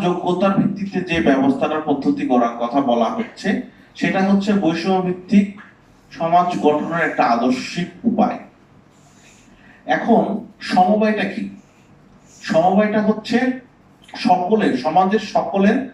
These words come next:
সমান অংশগ্রহণের ভিত্তিতে, যেখানে সকলে সমানভাবে ব্যয় করবেন এবং সকলে সেই ব্যয় থেকে যে ইনভেস্টমেন্টটা করছেন, সেই ইনভেস্টমেন্ট থেকে যে প্রফিটটা পাচ্ছেন, সেই প্রফিটটা সমানভাবে নিজেদের মধ্যে ভাগ করে নিচ্ছেন।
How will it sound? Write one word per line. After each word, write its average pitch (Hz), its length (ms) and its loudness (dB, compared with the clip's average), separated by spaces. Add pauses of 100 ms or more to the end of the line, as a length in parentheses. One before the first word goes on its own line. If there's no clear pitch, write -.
(140)
সমান 220 400 2
অংশগ্রহণের 175 800 -2
ভিত্তিতে, - 420 0 (540)
যেখানে 185 300 -2 (160)
সকলে 202 440 2
সমানভাবে 185 680 2
ব্যয় 143 360 2
করবেন 151 300 -2 (640)
এবং 180 300 2 (440)
সকলে 202 540 2 (440)
সেই 190 200 4 (160)
ব্যয় 160 280 2 (100)
থেকে 226 340 2
যে 135 60 0 (140)
ইনভেস্টমেন্টটা 190 600 -2
করছেন, 143 260 -4 (100)
সেই 170 200 -4
ইনভেস্টমেন্ট 185 480 -2
থেকে 196 200 4
যে 175 140 2
প্রফিটটা 180 520 4
পাচ্ছেন, 131 360 0 (400)
সেই 214 200 2
প্রফিটটা 180 360 -2
সমানভাবে 180 580 0 (380)
নিজেদের 185 420 0
মধ্যে 175 160 -6
ভাগ 143 280 -2
করে 143 180 0
নিচ্ছেন। - 320 -10